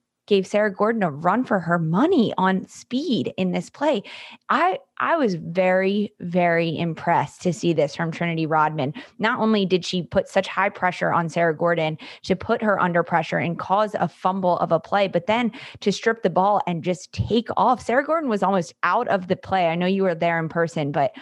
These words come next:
on the camera, Trinity Rodman started running so fast that Sarah Gordon was almost out of the camera shot before she did recover and she got back into it. Don't worry. Sarah Gordon recovered very,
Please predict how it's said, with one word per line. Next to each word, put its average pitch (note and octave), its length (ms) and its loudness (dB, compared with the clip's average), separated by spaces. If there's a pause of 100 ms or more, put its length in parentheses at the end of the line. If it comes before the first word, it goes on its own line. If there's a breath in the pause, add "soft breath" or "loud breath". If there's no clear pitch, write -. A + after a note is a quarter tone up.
(280 loud breath)
on G#3 160 0
the A#3 80 -2
camera, F3 460 0 (340)
Trinity B3+ 300 2
Rodman G3 360 2
started F#3+ 300 2
running F3 280 0
so F3 280 -2
fast D#3 380 0
that - 160 -4
Sarah F#3 200 2
Gordon F3 220 0
was E3 160 -4
almost G3 360 0 (360 loud breath)
out F3+ 280 2
of E3 180 -2
the D#3 100 2
camera D#3+ 460 -2
shot - 420 -2 (760)
before A#3+ 340 0
she C#4 160 -6
did D4+ 160 0
recover G3+ 480 0 (300 loud breath)
and G3+ 100 2
she A#3 140 -4
got A3 200 0
back E3+ 240 2
into E3+ 280 0
it. F2 160 0
Don't A#3 160 2
worry. D#3+ 240 2
Sarah A3 240 0
Gordon F#3+ 260 0
recovered E3+ 480 -2
very, D#3+ 320 0